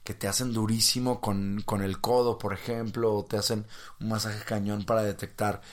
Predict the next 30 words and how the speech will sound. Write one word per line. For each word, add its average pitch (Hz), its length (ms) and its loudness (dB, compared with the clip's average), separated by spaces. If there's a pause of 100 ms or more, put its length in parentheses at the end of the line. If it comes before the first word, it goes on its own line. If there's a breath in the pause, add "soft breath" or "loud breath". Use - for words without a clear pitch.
(160 loud breath)
y - 60 -10
para 98 200 2
romper 98 440 2
los 113 120 4
nudos 107 240 2
que - 120 -6
tienes 101 260 0
ahí, 101 220 0
aquí 107 340 -4
con 104 140 0
un 98 80 -2
profesional, 98 600 -4 (300 loud breath)
que - 100 -10
no 98 140 -2
te 107 100 -2
lo 104 60 2
haga 101 140 0
cualquier 98 320 -2
amigo. 101 360 0 (1500 soft breath)
Pero 107 680 4 (120)
es 143 160 2
eso, 170 340 0 (340)
tenemos 117 380 -2 (360 loud breath)
puro 135 180 2
estrés 107 480 2 (240 loud breath)
acumulado 98 480 0
ahí 98 300 -4 (260 loud breath)
en 98 60 0
la 95 100 0
parte - 420 -4